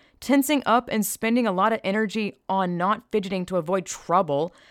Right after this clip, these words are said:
Having to constantly touch things like house facades. Side note, what? Doodling or crafting things to be able to listen better. Having a hard time relaxing and doing nothing. Destructive habits like biting lips, scratching, and,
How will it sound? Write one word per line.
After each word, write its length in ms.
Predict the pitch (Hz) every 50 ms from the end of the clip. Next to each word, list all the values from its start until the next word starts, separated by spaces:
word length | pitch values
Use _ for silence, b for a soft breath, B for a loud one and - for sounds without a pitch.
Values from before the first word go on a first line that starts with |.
| b b b
Having 300 | 233 254 277 320 311 277
to 80 | 254
constantly 500 | 262 - 247 269 277 - - 254 247 233
touch 280 | 233 - 247 285 - -
things 340 | - 220 214 226 240 202 208
like 180 | 240 240 240
house 340 | - 202 254 294 330 - -
facades. 720 | - - 208 - - 170 160 156 151 147 147 147 147 - - _ _ _ _ _ _ _ _ _ _ _
Side 280 | _ - - 160 160 165
note, 300 | 165 160 156 156 151 - _ _
what? 380 | - 147 135 165 214 - - - - b b b b b b b b b b b b b b - 214 170
Doodling 500 | - 240 269 285 320 311 320 339 339 -
or 120 | - 262
crafting 720 | 262 - - - 240 240 262 285 - - 247 214 190 175
things 440 | - - - 196 170 160 175 185 180
to 120 | - - 202
be 200 | 175 220 214 208
able 240 | 233 254 247 262
to 140 | 254 - 254
listen 460 | 233 214 226 247 240 - 233 190 175
better. 480 | 160 160 151 151 147 143 139 147 156 - b b b b b b
Having 260 | 220 247 247 311 294
a 80 | 262
hard 340 | 208 - 202 190 202 240 240
time 320 | - 254 240 240 233 214 190
relaxing 560 | 202 180 170 170 180 202 - - 233 214 190
and 140 | 185 165 -
doing 400 | 185 185 202 208 180 165 160 156
nothing. 480 | 165 175 - - 160 147 147 156 156 b b b b b b b b b _
Destructive 760 | - 254 254 262 - - - - 240 247 262 262 - 311 311 254
habits 560 | 214 190 190 214 220 233 214 240 240 240 -
like 240 | 233 185 156 - _
biting 400 | 170 156 185 220 240 240 220 180
lips, 240 | 196 208 214 - -
scratching, 960 | - - - - - 180 165 170 175 185 208 262 - - - 277 269 277 277 -
and, 260 | - 202 180 180